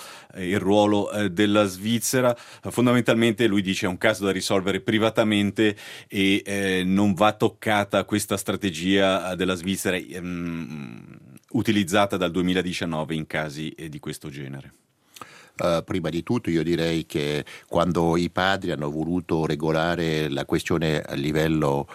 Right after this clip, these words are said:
Speaker 2: eh, privato, eh, a quel momento, eh, c'è stato il doppio elemento che è arrivato. Prima di tutto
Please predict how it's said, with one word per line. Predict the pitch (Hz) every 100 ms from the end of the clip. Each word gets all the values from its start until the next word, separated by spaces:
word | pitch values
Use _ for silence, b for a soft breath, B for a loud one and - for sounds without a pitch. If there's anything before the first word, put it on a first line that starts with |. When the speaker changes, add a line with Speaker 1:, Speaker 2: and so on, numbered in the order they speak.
| B B
Speaker 2:
eh, | 73 71 69 67
privato, | 87 82 71 76 - 104 98 -
eh, | - 65
a | 60
quel | - 101
momento, | 104 85 76 - 85 80 -
eh, | 69 67 67
c'è | -
stato | 80 - 73 82
il | 73
doppio | 101 101 - 85 73
elemento | 71 69 85 80 71
che | -
è |
arrivato. | 67 73 67 -
Prima | - 80 76
di | 78
tutto | 120 131 - 80